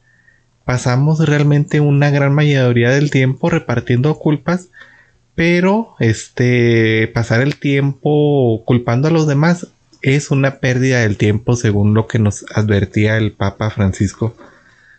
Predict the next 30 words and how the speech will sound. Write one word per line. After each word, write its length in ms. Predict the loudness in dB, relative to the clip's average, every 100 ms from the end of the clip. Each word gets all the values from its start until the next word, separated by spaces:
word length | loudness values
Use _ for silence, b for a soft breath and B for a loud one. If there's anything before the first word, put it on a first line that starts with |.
| _
Por 160 | -2 -2
el 120 | 0
contrario, 640 | -2 0 0 0 0 -2 -8 _ _ -4
él 240 | 0 2
nos 220 | 0 0
anima 580 | 0 2 2 2 0 0
a 60 | -2
que 680 | -4 -2 2 2 0 -2 -2
nosotros, 680 | -2 -2 -2 -2 -2 -4 -18 -20 _ _
pues, 360 | -2 -2 0 0
liberemos 680 | 2 4 2 0 0 0 0
de 80 |
culpas 460 | -2 -2 -2 -2 -2
a 40 |
los 160 | -2 0
demás 440 | 0 2 0 -4 B B B B B B -4
y 140 | -4
que 180 | -2 0
le 140 | 0
pidamos 720 | 0 0 2 2 0 0 0 0
en 100 | 0
oración 580 | 0 0 0 -2 -2 -6
la 220 | -2 0 0
gracia 500 | 0 0 0 -2 0
de 100 | 2
no 200 | 0 0
perder 300 | 0 0 0
el 160 | 0
tiempo 340 | 0 0 -2 -4
contaminándonos 1160 | -2 0 0 2 2 2 0 0 0 -2 -4